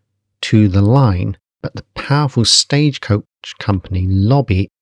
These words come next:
in Kingston prevented it, much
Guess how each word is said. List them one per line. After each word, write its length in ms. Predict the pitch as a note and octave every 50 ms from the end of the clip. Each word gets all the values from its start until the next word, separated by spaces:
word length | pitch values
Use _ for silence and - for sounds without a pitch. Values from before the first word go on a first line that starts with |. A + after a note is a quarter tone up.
| _ _ -
in 280 | B2+ B2+ B2 A2 G2+
Kingston 640 | F#2+ - - F2 G#2 - - - - - - A2+ A#2+ - _
prevented 640 | - - F#2 F2 F2 G#2+ A2+ B2 A2 - - - -
it, 280 | D#2 C#2 - - - - _ _ _ _ _ _ _ _
much 680 | G2+ F#2+ F#2+ G#2+ C3 C3 G#2 - _ - - - -